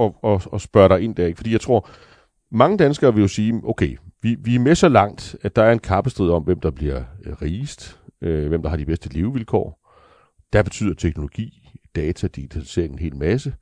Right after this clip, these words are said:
Man kan ikke udelukke, at, at, at der er meget dynamik i det kinesiske samfund i den retning, så måske indhenter de os, eller kommer foran os. Og, og, og hvad så? Altså, hvis, så, så længe vi har det godt,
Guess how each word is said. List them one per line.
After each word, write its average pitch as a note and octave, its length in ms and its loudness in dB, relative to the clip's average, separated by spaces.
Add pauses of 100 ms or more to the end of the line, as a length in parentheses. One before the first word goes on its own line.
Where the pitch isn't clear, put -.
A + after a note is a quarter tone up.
(720)
Man F#2+ 80 0
kan A2+ 60 6
ikke G#2+ 120 4
udelukke, F#2 460 2
at, - 200 -8
at, - 100 -16 (160)
at - 120 -14
der D2+ 80 0
er C#2+ 60 0
meget D2+ 220 -4
dynamik D#2+ 460 -6
i - 40 -10
det E2+ 100 -14
kinesiske - 480 -10
samfund D#2+ 380 -6
i D2+ 120 -8
den - 120 -12
retning, G2+ 320 -6
så - 80 -8
måske A2+ 340 -4 (320)
indhenter A#2 420 0
de - 220 -6
os, - 140 -8
eller - 120 -16
kommer C#2+ 220 -10
foran G#2 340 -2
os. F2+ 220 -12 (880)
Og, G2 120 -2 (140)
og, - 220 -8 (300)
og F2 120 -2
hvad F2 180 2
så? F#2 220 0 (340)
Altså, G2 120 -2
hvis, F2 120 -2
så, G2 180 -2
så A2 140 0
længe G2+ 240 2
vi A#2+ 80 2
har G#2+ 160 4
det G2+ 100 -4
godt, - 340 -2